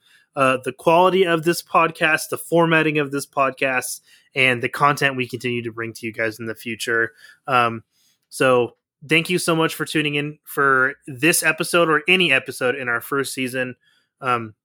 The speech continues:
you can continue to follow us in the off season on Twitch, uh, at I am still buttons.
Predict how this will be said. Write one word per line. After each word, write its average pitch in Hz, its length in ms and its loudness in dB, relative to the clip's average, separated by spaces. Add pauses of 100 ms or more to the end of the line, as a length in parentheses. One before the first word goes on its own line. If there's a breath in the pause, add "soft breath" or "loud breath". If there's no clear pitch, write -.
(540)
you 147 220 -2
can 156 420 0
continue 185 440 -2
to 170 80 0
follow 170 360 0
us 175 220 -2
in 156 120 -4
the 143 100 -4
off 160 260 0
season 165 480 -2 (320 soft breath)
on 131 420 2 (320)
Twitch, - 540 0 (120)
uh, 127 300 4 (100)
at 127 320 0 (100)
I 147 160 4
am 147 340 -2
still 147 400 0
buttons. 156 720 -2